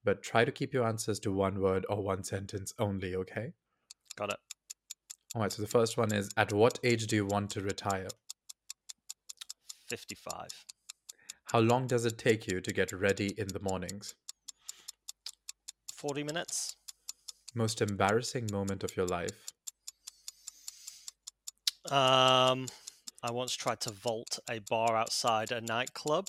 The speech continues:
Speaker 2: and there was a queue of people watching me as I cracked my nuts on the bar.
Speaker 1: <laughs> Wow.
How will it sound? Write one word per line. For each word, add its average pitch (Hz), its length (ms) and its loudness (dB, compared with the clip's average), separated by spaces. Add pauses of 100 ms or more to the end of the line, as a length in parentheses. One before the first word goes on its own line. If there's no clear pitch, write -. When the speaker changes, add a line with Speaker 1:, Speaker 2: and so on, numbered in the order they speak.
Speaker 2:
and 117 100 -10
there 113 80 -2
was 107 140 -6
a - 20 -10
queue - 220 -6
of 110 100 -10
people 110 300 -8
watching 110 360 -8
me 104 200 -6
as 101 100 -10
I 98 140 -4
cracked 107 340 -6
my 101 80 -8
nuts 98 320 -12
on 101 100 -14
the 104 60 -16
bar. 104 220 -6 (800)
Speaker 1:
<laughs> 90 240 -6
Wow. 87 360 0